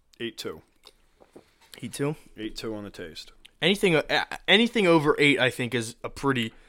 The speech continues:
Speaker 1: It's a
Speaker 2: like,
Speaker 1: healthy
Speaker 2: it's
Speaker 1: beer.
Speaker 2: really good, s-, really good
Speaker 1: It's a
Speaker 2: beer.
Speaker 1: healthy beer.
Speaker 2: Yeah.
Speaker 1: That'll let you, that'll make you live longer, I think. The label, I do like that it's matte. Um, unfortunately, it is, like, a little bit boring.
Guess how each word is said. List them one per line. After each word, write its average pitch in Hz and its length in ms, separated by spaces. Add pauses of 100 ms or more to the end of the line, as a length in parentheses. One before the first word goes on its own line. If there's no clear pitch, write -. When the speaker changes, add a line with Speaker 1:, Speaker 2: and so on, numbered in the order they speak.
Speaker 1:
It's - 160
a - 40
Speaker 2:
like, 127 60
Speaker 1:
healthy 120 220
Speaker 2:
it's 107 100
Speaker 1:
beer. 107 160
Speaker 2:
really 123 260
good, 110 160
s-, - 180
really 120 260
good 101 180
Speaker 1:
It's 104 100
a - 20
Speaker 2:
beer. 117 60
Speaker 1:
healthy 113 260
beer. 92 320
Speaker 2:
Yeah. 104 180 (760)
Speaker 1:
That'll 117 240
let 113 260
you, 123 80
that'll 120 220
make 120 220
you 113 80
live 107 180
longer, 90 340
I 85 60
think. 85 340 (380)
The 139 80
label, 165 540 (340)
I 127 100
do 143 240
like 127 240
that 127 100
it's 113 120
matte. 117 380 (520)
Um, 107 520 (160)
unfortunately, 127 760
it 120 180
is, 117 440 (280)
like, 117 180
a 117 60
little 117 260
bit 110 220
boring. 117 500